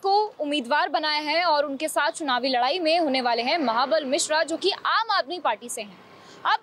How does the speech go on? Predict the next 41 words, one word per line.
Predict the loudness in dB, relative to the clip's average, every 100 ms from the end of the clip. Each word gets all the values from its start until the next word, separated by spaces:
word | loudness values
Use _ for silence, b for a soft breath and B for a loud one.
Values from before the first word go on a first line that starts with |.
| -4
ये | -6
देखने | -4 -6 0
वाली | 2 2
बात | 2 0 -2
होगी | -4 -4
कि | -2
दोनों | -4 -4 -4 -2
में | -2 -4
से | -2 -2 -2 -8 -20 -20 -10
जीत | -2 0 0
किसकी | 0 -4 0 0
होती | 0 -2 -6
है। | -10 -18 -20 -20 -16 -4
लेकिन | -2 0 -4 -6 -18 -4
हम | -2 2
लोग | 2 0 -6 -6 -4
आगे | -2 -2
की | -2
तरफ | -2 -2
जा | 0 0
रहे | 0
थे, | -2
नजफगढ़ | -4 -2 0 0 -2
की | -2
तरफ, | 0 0 0
और | -2 0
हमने | -2 -2
देखा | -2 0 -4
यहाँ | -2 -2
पर | 0 0
कि | 2
द्वारका | 2 0 0 0
जाते | 0 -2
जाते | -2 0 2
ये | 4 4 2 0 B B -4
साइड | -2 -2 -4
में | -4 -4
एक | -4
सर्विस | -4 -4 -2 -2 2
लेन | 0 2
है, | 0 0